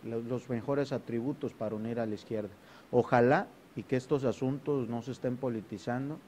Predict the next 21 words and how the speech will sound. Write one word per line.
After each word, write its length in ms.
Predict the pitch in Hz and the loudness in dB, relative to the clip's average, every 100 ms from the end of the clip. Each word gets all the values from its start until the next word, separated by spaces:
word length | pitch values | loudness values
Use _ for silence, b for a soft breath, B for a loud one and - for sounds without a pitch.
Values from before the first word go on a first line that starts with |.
| - | -12
ojalá 400 | 110 - 107 117 | -10 -4 2 2
y 60 | 127 | 2
que 120 | 127 | -2
no 140 | 120 | -4
se 120 | 120 | -6
esté 180 | 123 - | -8 -2
afectando 640 | 120 - 113 - 120 131 131 | -2 -2 -8 -2 -2 0 -2
y 40 | |
dañando 460 | 113 107 113 120 120 | -2 -2 -4 -4 -4
a 60 | |
terceros, 600 | - 101 - 117 139 147 - B B B B B - | -4 -10 -4 -2 -2 -8 -18 B B B B B -10
y 200 | 113 107 | -4 -2
la 140 | 107 107 | 0 -2
imagen 380 | 110 117 127 | -2 -2 -2
de 80 | 120 | -2
Acapulco 920 | 107 101 - 123 127 127 131 117 104 | -2 -6 -2 0 0 -2 -2 0 -2
en 200 | 101 101 | -4 -6
busca 720 | 113 131 - 127 120 107 95 - - - - - - 110 | -6 -6 -2 0 2 0 -4 -12 -20 -20 -20 -20 -18 -8
de 600 | 110 104 104 104 101 104 110 - - - - | -4 -2 -2 -4 -6 -8 -12 -20 -20 -20 -6
poner 280 | 120 120 135 | -2 0 0
obstáculos 720 | 131 - 143 139 113 101 | 0 0 0 0 -6 -8